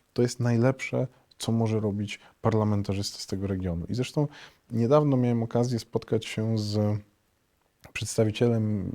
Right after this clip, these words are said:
gigantycznego międzynarodowego konglomeratu, który inwestuje właśnie w przetwórstwo spożywcze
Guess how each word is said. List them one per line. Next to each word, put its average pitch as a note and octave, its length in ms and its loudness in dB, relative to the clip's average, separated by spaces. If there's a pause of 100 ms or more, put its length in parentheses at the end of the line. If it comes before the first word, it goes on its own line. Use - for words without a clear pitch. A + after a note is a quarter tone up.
gigantycznego A#2 720 -2
międzynarodowego G#2+ 680 0
konglomeratu, G#2 720 -2
który G#2+ 260 -4
inwestuje G#2 720 0 (340)
właśnie G#2 460 0
w G2+ 420 0
przetwórstwo - 520 -6
spożywcze G#2 640 -2